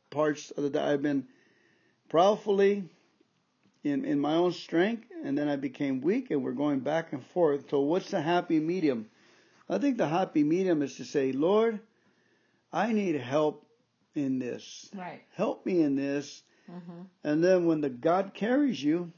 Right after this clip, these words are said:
Speaker 2: Mm.
Speaker 1: then give him the credit. That's where I,
Speaker 2: Yes.
Speaker 1: where I mess
Speaker 2: Amen.
Speaker 1: up a lot. I don't give
Speaker 2: Amen.
Speaker 1: him the credit. Nice car. Oh, yeah, my,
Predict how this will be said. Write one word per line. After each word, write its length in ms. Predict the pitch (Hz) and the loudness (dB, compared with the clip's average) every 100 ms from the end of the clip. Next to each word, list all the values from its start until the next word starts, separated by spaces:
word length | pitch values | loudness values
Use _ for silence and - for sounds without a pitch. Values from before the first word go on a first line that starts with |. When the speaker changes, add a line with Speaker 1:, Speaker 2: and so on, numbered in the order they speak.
| _ _ 214 | _ _ -14
Speaker 2:
Mm. 240 | 233 202 - | -12 -12 -4
Speaker 1:
then 160 | 151 180 | -4 -2
give 240 | 202 240 | 0 2
him 160 | 226 208 | 2 0
the 80 | |
credit. 460 | 214 190 226 202 - | -4 -2 0 0 0
That's 200 | 170 180 | -4 -2
where 140 | 208 190 | 0 2
I, 20 | |
Speaker 2:
Yes. 60 | 156 | 2
Speaker 1:
where 120 | 151 | 2
I 40 | 143 | 2
mess 320 | 160 165 - | 0 -2 -2
Speaker 2:
Amen. 100 | 185 | -2
Speaker 1:
up 40 | |
a 60 | 147 | 0
lot. 240 | 131 123 | -2 -2
I 120 | 143 160 | -2 -2
don't 200 | 170 147 | -2 -2
give 160 | 180 | -2
Speaker 2:
Amen. 140 | 160 170 | 0 0
Speaker 1:
him 60 | |
the 60 | 143 | -2
credit. 440 | - 170 165 127 117 _ - _ _ _ _ | -4 0 0 0 -8 _ -20 _ _ _ _
Nice 300 | - 135 139 | -6 -4 -4
car. 460 | - 196 220 190 117 | 0 4 4 4 2
Oh, 160 | 135 196 | 0 2
yeah, 460 | 160 196 190 135 | 2 2 2 0
my, 400 | 123 143 156 147 | 0 0 0 -2